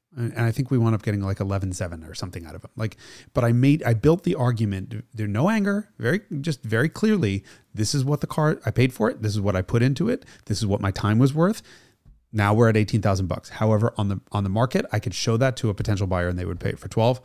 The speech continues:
That's what you're buying this car for." And, you know, people are like, "My insurance company totaled my car." No, no, no. That's on you. You have to agree to that. At the end of the day, you own the title for the car.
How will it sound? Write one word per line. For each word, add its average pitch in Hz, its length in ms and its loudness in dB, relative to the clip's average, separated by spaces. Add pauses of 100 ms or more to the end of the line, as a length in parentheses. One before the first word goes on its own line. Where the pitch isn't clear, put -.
(120)
That's 95 400 -4
what 185 100 0
you're 170 100 0
buying 160 220 -2
this 143 120 -4
car 160 160 -4
for." - 280 -10 (440)
And, - 240 0 (100)
you 143 100 2
know, 107 120 2
people 160 260 0
are 156 40 4
like, 135 160 2
"My 160 120 2
insurance 165 280 -2
company 165 320 0 (640)
totaled 165 340 2
my 151 100 2
car." 151 260 0
No, 135 120 2
no, 170 80 2
no. 160 260 -2 (140)
That's 120 180 -6
on 151 140 0
you. 151 240 0 (320)
You 113 140 2
have 127 140 4
to 165 100 4
agree 151 220 2
to 107 60 0
that. 85 160 -8
At 87 100 -10
the 95 80 -6
end 104 60 0
of 120 60 0
the 123 80 0
day, 117 80 2
you 110 380 4
own 120 180 4
the 120 60 0
title 90 260 -4
for - 140 -10
the - 80 -10
car. - 280 -12